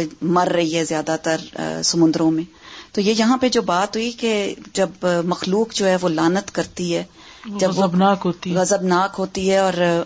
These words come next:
Speaker 1: ان لوگوں پر جو کفر کی حالت میں ہوتے ہیں، تو میں یہ سوچ رہی تھی کہ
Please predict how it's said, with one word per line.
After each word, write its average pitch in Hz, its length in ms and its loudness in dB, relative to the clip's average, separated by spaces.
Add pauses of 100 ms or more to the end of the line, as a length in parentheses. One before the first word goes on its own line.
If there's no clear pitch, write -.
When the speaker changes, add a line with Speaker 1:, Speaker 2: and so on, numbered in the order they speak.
Speaker 1:
ان 196 200 2
لوگوں 190 240 0
پر 196 160 0
جو 180 140 -2 (120)
کفر 220 280 0
کی 214 160 -4
حالت 175 380 -2
میں 185 80 0
ہوتے 175 280 -4
ہیں، 185 80 -2 (480)
تو 233 300 4 (100)
میں 196 140 0
یہ 226 140 2
سوچ 220 280 0
رہی 226 80 0
تھی 262 180 -4
کہ 254 300 0